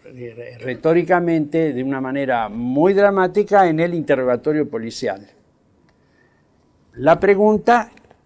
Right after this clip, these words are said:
es, eh, <laughs> es justamente para vencer el silencio, para torcer la obstinación de aquel que calla.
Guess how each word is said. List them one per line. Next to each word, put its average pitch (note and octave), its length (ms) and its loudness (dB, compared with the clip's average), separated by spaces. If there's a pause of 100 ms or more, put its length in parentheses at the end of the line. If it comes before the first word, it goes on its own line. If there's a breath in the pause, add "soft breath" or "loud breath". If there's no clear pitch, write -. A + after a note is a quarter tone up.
(260)
es, D3+ 460 -8
eh, A#2+ 420 -8 (100)
<laughs> C3 300 -12
es D3 260 -6
justamente F3+ 460 2
para C#3+ 200 2
vencer C3+ 380 -2
el C#3+ 100 0
silencio, B2 600 -8 (1120 soft breath)
para B2 260 -6
torcer C#3 720 0
la C3 140 -2
obstinación D3 720 -2
de D#3 80 -2
aquel C3 300 -6
que A2+ 200 -10
calla. F#2 480 -10